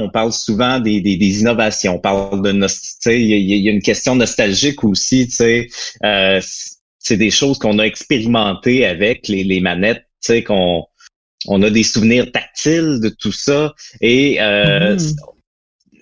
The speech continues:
Speaker 1: c'est, c'est souvent très viscéral, les relations qu'on a avec les différentes <laughs> manettes de console. Et, euh,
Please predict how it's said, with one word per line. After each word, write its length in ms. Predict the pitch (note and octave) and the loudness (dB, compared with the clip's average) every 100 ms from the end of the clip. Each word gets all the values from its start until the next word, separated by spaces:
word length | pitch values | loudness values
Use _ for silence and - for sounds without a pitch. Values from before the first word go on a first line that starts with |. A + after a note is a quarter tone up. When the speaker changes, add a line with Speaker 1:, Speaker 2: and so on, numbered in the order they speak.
| - | -16
Speaker 1:
c'est, 320 | A2 - D3 | -8 -2 0
c'est 220 | B2 - B2+ | 0 0 -2
souvent 280 | - E3+ | -2 -2
très 200 | G3 C#3+ | -2 -2
viscéral, 520 | A2+ A2 A#2+ F2+ G2+ G2+ | 0 -2 -2 -2 -2 -2
les 120 | F2 | -2
relations 400 | F2 E2 - G#2 | -2 -4 -6 -4
qu'on 180 | F#2 F#2 | -2 0
a 60 | |
avec 240 | G#2 G2 G2 | 0 0 -2
les 100 | E2+ | -4
différentes 460 | - G2 G2+ G#2+ | -2 -2 -2 0
<laughs> 0 | |
manettes 520 | G#2 F2+ F#2 G2 - | 0 0 0 -2 0
de 360 | G#2 F2+ F2+ A2 | 0 0 2 0
console. 560 | - F2 E2 - E2+ D#2+ - - - D#3+ D3 | 0 -4 -2 -2 -2 -4 -14 -14 -12 -10 -4
Et, 560 | - C3+ F3+ G3 F3+ - | 0 4 4 4 2 -2
euh, 920 | A#2 A#2 A2+ A2+ A2+ A2 A2 G#2+ G#2 | 0 0 0 0 0 0 0 -2 -2